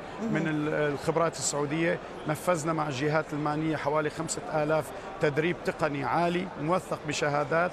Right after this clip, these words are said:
Speaker 2: آه، و-، ومع، ومع نهاية ال ألفين وثلاثة وعشرين راح
Speaker 1: نعم.
Speaker 2: نكمل نوصل لرقم عشرة آلاف تطوير. فهذا، هذه هي خطتنا وهذا هو التزامنا.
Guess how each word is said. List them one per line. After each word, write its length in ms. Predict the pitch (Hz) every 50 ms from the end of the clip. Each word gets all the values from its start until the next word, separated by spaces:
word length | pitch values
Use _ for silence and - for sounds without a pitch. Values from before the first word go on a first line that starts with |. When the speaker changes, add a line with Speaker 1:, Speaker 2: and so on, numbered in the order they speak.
| - - - - - - - -
Speaker 2:
آه، 260 | 165 165 165 170 170 170
و-، 340 | 165 165 170 180 180 170
ومع، 340 | 170 165 170 185 196 196 -
ومع 260 | 170 160 170 180 175
نهاية 300 | 175 175 165 165 180 180 -
ال 40 | 170
ألفين 220 | 160 - - 170
وثلاثة 340 | 165 160 - 160 - - 160
وعشرين 460 | 160 156 - - 160 165 165 165 165 - - - - - - -
راح 160 | 139 135 117
Speaker 1:
نعم. 160 | 160 160 175
Speaker 2:
نكمل 360 | 165 185 180 180 170 170 170
نوصل 440 | 165 160 170 180 - - 156 151 147
لرقم 380 | 147 147 160 170 - 156 147 143 -
عشرة 440 | 156 - 170 151 - - 156 151
آلاف 200 | 147 156 156 147
تطوير. 360 | - - 135 - - 117 107 - - - - - - - - - - -
فهذا، 640 | 175 175 175 185 190 - 160 196 202 175 180 170 -
هذه 240 | - 156 180 170 175
هي 120 | 170 175
خطتنا 460 | - - 165 - - 160 - - 175
وهذا 260 | 170 160 160 156 156
هو 120 | 151 151 156
التزامنا. 500 | 143 - - 143 113 139 123 120 -